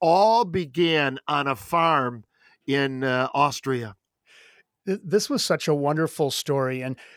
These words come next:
Speaker 2: you know, to a certain degree, I think both of us were a little bit starstruck in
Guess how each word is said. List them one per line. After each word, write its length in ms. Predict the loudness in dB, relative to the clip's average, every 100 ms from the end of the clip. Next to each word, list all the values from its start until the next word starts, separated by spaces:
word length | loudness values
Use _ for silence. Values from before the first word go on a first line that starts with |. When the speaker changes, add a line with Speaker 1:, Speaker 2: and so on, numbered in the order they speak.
| _
Speaker 2:
you 80 | -2
know, 80 | 0
to 180 | 2
a 60 | 2
certain 320 | 4 2 2
degree, 340 | -2 0 2 0
I 80 |
think 320 | 0 -2 -2 0
both 240 | 2 2
of 140 | 0
us 260 | 0 0 -2
were 100 | -2
a 80 | 0
little 220 | 2 0
bit 160 | 0 0
starstruck 840 | 0 0 0 -2 -2 -6 -6 -6
in 200 | -10